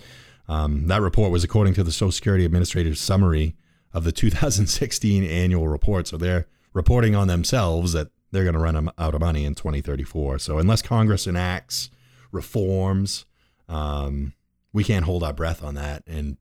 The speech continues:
bank on the fact that the government's gonna do the right job and head that Social Security down the right path. They've already steered it down the wrong path. That's why we're running out. So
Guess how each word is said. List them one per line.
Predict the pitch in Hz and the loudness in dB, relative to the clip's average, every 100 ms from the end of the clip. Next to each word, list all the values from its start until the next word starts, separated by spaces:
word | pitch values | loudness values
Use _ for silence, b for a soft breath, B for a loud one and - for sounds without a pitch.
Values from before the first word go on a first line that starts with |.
| - | -6
bank | 87 85 80 | -2 -2 -4
on | 78 | -8
the | 71 | -8
fact | - 76 73 | -8 -8 -10
that | 71 | -12
the | 80 | -10
government's | 82 73 76 - | -8 -6 -8 -6
gonna | 78 | -8
do | 71 76 | -6 -6
the | 71 | -6
right | 71 71 | -6 -8
job | - 73 71 | -8 -8 -6
and | 69 65 | -8 -8
head | 85 80 | -8 -6
that | 71 - | -8 -10
Social | 78 | -12
Security | - - 73 71 | -10 -6 -4 -4
down | 71 | -4
the | 73 | -4
right | 71 71 | -4 -6
path. | - 76 73 | -6 -6 -6
They've | - 90 | -4 -2
already | 107 90 80 b b b | 0 0 -4 b b b
steered | - - 120 117 | -6 0 2 2
it | 71 | 0
down | 76 71 | -4 -4
the | |
wrong | 69 67 69 | -4 -4 -4
path. | 69 71 67 - - | -4 -4 -8 -10 -8
That's | 87 - | -6 -2
why | 85 | 0
we're | 78 73 - b | 0 -2 -4 b
running | 98 87 76 | -4 -2 0
out. | 90 78 71 | -2 -2 -6
So | - - 73 | -10 -6 -6